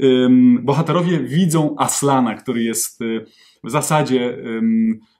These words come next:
e, Chrystusem, który stwarza świat w bardzo piękny sposób, wyśpiewując go, e, właśnie poprzez słowo, poprzez chcenie. Piękna wizja, trochę bajkowa, baśniowa,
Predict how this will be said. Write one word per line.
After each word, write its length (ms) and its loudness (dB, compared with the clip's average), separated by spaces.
e, 280 -6
Chrystusem, 840 -4
który 560 -2
stwarza 500 -2
świat 340 -4
w 20 -8
bardzo 260 0
piękny 340 -2
sposób, 320 -4
wyśpiewując 840 -2
go, 240 -10
e, 300 -4
właśnie 260 -4
poprzez 380 -6
słowo, 380 -2
poprzez 360 -12
chcenie. 720 -4
Piękna 500 -2
wizja, 520 -2
trochę 240 -6
bajkowa, 560 -2
baśniowa, 640 -8